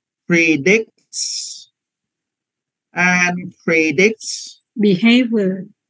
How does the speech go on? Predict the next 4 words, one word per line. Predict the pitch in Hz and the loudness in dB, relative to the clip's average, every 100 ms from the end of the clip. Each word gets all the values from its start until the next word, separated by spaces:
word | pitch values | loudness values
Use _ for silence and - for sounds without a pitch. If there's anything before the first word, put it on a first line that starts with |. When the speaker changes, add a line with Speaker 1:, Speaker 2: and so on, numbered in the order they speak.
| _ _ _ _ 143 | _ _ _ _ -4
Speaker 1:
Yeah, | 143 127 | -2 0
before | 156 156 202 190 180 | -2 -2 2 2 4
that, | 180 202 254 - - - _ _ _ _ _ _ _ _ _ _ _ _ _ _ - | 2 2 0 -6 -16 -16 _ _ _ _ _ _ _ _ _ _ _ _ _ _ -2
human | 196 220 247 240 196 156 120 92 | 2 4 4 4 4 2 0 -4